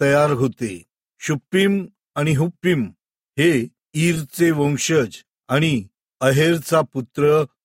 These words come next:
हुशीम. अहसिएल, गुनी, येसर आणि शल्लूम हे नफ्तालीचे पुत्र.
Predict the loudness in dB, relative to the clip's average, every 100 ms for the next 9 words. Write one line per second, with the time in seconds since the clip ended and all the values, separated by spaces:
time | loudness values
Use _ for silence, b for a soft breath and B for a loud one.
0 | _ _ -4 -2 0 2 0 -2 _ _
1 | _ _ _ _ _ _ 0 0 0 0
2 | 2 4 2 -4 _ _ -10 -2 0 2
3 | 2 0 -6 _ _ _ -4 -2 0 0
4 | 2 0 -4 _ _ -4 -2 -2 0 0
5 | 2 2 0 -6 _ _ _ -2 0 0
6 | -2 -2 0 0 0 -2 -4 -4 -10 -4